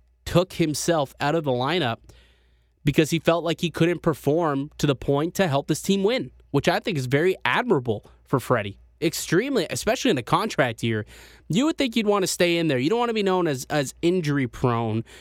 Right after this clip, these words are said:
going into a contract year. And actually, the question was posed to him about whether or not that had weighed on him, the fact that this was a contract year, and whether or not that factored into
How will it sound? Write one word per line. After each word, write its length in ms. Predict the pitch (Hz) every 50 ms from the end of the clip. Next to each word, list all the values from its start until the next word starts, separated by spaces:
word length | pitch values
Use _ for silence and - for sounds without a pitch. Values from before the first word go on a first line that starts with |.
| - - _ _ 147
going 300 | 131 160 170 180 185 180
into 260 | 175 175 165 151 139
a 60 | 131 -
contract 720 | - - 156 156 160 151 - - 131 120 110 104 - -
year. 300 | 113 107 107 107 104 104 - - - - - - - - _ _
And 420 | 147 151 156 151 151 156 151 143 - - - _ _ _ - -
actually, 560 | 139 151 170 - - 233 240 247 254 262 - - _ -
the 140 | 143 147 156
question 520 | _ - - 233 285 - - - 247 240
was 120 | 196 160 -
posed 400 | _ - 180 202 269 302 - -
to 80 | 151 127
him 300 | 135 131 123 117 117 -
about 260 | - 127 135 139 131 120
whether 260 | 135 147 147 151 139
or 60 | 135
not 300 | 135 139 143 151 156 - -
that 220 | 131 143 143 143
had 200 | 123 147 151 135
weighed 320 | 123 117 120 131 151 170 185
on 160 | 185 190 185
him, 260 | 170 196 214 233 233
the 100 | 151 123
fact 260 | - - 156 156 -
that 140 | - 151 -
this 160 | - 131 -
was 220 | 120 113 123 143 160
a 60 | 180
contract 560 | - - 185 180 185 - 202 196 190 185 -
year, 260 | 170 170 196 226 262 - - - - - - - _
and 80 | - 127
whether 260 | 131 143 143 151 147
or 60 | 143
not 360 | 135 135 143 151 160 85 110
that 260 | 127 143 147 151 _ -
factored 500 | - - 151 143 147 - - 147 135 139
into 560 | 147 151 156 143 - 156 143 139 135 139